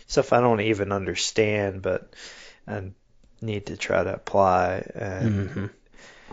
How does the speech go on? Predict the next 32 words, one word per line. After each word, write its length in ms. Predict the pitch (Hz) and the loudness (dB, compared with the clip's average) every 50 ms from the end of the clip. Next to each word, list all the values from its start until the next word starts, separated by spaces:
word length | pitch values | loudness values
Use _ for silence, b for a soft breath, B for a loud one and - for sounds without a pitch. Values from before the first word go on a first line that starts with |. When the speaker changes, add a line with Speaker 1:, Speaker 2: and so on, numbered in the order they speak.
| B B B _ _ _ - - | B B B _ _ _ -10 -2
Speaker 1:
I 80 | - 131 | 0 2
mean, 180 | 117 117 110 101 | 4 4 6 6
I 100 | 92 95 | 6 4
don't 220 | 95 101 95 - - | 4 2 0 0 -2
understand 540 | 101 101 92 87 - - - 107 98 92 95 | -2 -2 -2 -2 -4 -2 -2 -2 -2 -2 -2
exactly 440 | 92 90 95 90 92 - - - - | -4 -2 -2 0 -2 -2 -4 -6 -4
how 160 | - 95 92 | 0 0 2
it 80 | 87 95 | 2 2
works, 340 | 101 104 104 101 98 - - | 0 0 0 0 0 -2 -8
but, 220 | - - - 98 101 | -6 -4 -2 0 2
Speaker 2:
Yeah. 220 | 101 95 - - | 2 2 2 0
Speaker 1:
you 60 | 120 98 | -4 -6
know, 100 | 90 87 | -8 -8
people 360 | 92 - - 107 98 - 92 - | -6 -4 -4 -4 -4 -6 -12 -12
can 180 | - 107 101 | -12 -10 -8
tell 200 | 92 - 104 110 107 | -4 0 0 2 2
you 260 | 104 98 95 101 98 - - | 0 0 -2 -4 -8 -12 -16
things 480 | - - - 101 98 95 98 101 98 | -10 -6 -4 -4 -4 -6 -8 -10 -8
and 160 | 104 98 90 98 | -8 -8 -6 -4
what 220 | 104 107 107 - | -4 -4 -4 -6
to 140 | - - - | -8 -8 -4
do. 360 | - 117 113 107 104 98 98 - - - - - - - | 0 0 2 2 0 -2 -4 -10 -18 -20 -20 -20 -10 -4
Speaker 2:
Yeah. 240 | - 143 - - - - - - | -4 -4 -4 -4 -8 -8 0 0
Speaker 1:
And 140 | 135 123 127 | 4 6 8
then, 320 | 131 131 131 123 120 117 | 10 10 10 8 8 6
uh, 280 | 113 110 107 95 95 104 - - | 6 6 6 4 2 -2 -6 -12
thinking 280 | - - - 151 156 170 | 0 4 4 6 6 8
about 220 | 143 127 117 104 | 8 8 8 8
the, 120 | 101 101 - - _ | 6 0 -6 -8 _
the 140 | - 131 113 | 0 0 0
technology 1040 | - - - 143 127 - - 120 98 92 101 123 123 120 104 - - - 98 95 - | 0 2 2 2 2 2 0 -2 0 4 6 8 8 8 6 4 0 -6 -6 -8 -4
that's, 500 | - - 101 - - - - - - | 0 0 0 0 0 -4 -8 -8 -8